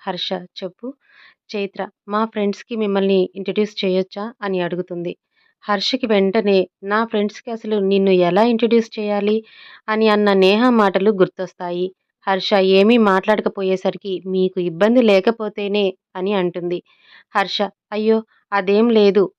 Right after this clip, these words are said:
ఎప్పుడు మీట్ అవ్వాలో చెప్పు, అప్పుడు కలుస్తాను అని అంటాడు. చైత్ర, అవునా, నిన్న మీరు వస్తారని వాళ్ళు ఎంత బాగా రెడీ అయ్యి వెయిట్ చేశారో మీకోసం అని అంటుంది. హర్ష, ఏంటి, రెడీ అయ్యారా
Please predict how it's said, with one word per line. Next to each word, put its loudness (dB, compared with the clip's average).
ఎప్పుడు -8
మీట్ 0
అవ్వాలో 2
చెప్పు, -10
అప్పుడు -10
కలుస్తాను -6
అని -4
అంటాడు. -4
చైత్ర, 0
అవునా, 4
నిన్న 2
మీరు 4
వస్తారని 2
వాళ్ళు 0
ఎంత 2
బాగా 2
రెడీ 6
అయ్యి 6
వెయిట్ 4
చేశారో 4
మీకోసం 4
అని 4
అంటుంది. -2
హర్ష, -6
ఏంటి, -2
రెడీ 2
అయ్యారా 2